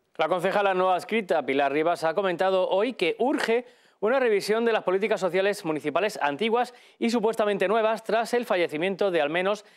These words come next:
siete personas en situación de sinhogarismo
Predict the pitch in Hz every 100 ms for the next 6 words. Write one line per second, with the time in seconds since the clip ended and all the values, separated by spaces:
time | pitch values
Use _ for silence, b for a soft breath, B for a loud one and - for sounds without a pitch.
0 | b b - 226 254 208 156 208 220 185
1 | 156 143 131 196 196 160 139 127 123 139
2 | 156 175